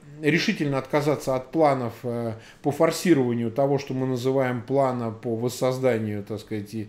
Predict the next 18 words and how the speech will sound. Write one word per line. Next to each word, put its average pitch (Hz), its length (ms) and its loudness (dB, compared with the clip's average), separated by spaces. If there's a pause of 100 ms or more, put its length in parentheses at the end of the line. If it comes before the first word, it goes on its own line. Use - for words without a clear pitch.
(480)
нового, 113 920 2
значит, 107 460 -6
э, 107 440 0
союзного 113 1080 0
субстанции 190 720 -2
такой, 143 480 0
которая 113 380 -4
будет 113 300 -4
напоминать 127 560 -2
чего-то, 151 380 0
то 110 160 -4
ли 104 160 -4
С - 80 -6
С - 60 -10
С - 40 -4
Р, 151 120 0
то 120 180 -6
ли, 101 160 -8